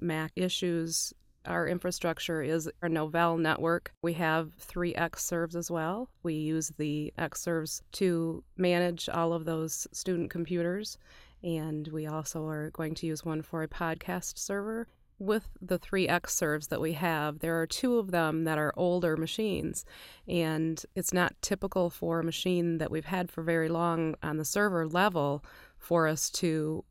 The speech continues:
upgrade and for it to just continue working. We would usually retire those servers. However, with the X serves, we aren't doing that. In the I T department at Greenville, we heavily use remote desktop, and that has really been a time saver for us.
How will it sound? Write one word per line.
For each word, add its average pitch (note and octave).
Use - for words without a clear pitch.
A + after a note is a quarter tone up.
upgrade E3
and D#3+
for D#3+
it -
to E3
just D#3+
continue D3
working. D3
We D#3+
would D3
usually D3+
retire C#3+
those D3
servers. D3
However, D#3
with D#3+
the D3+
X D#3+
serves, D3
we E3
aren't F3+
doing C3
that. G2+
In A3+
the F3
I E3+
T F#3
department E3
at D3+
Greenville, E3+
we E3
heavily E3+
use E3+
remote E3
desktop, D#3+
and D#3+
that D#3+
has D#3
really G3+
been E3+
a D#3+
time E3+
saver D#3
for F3
us. D3+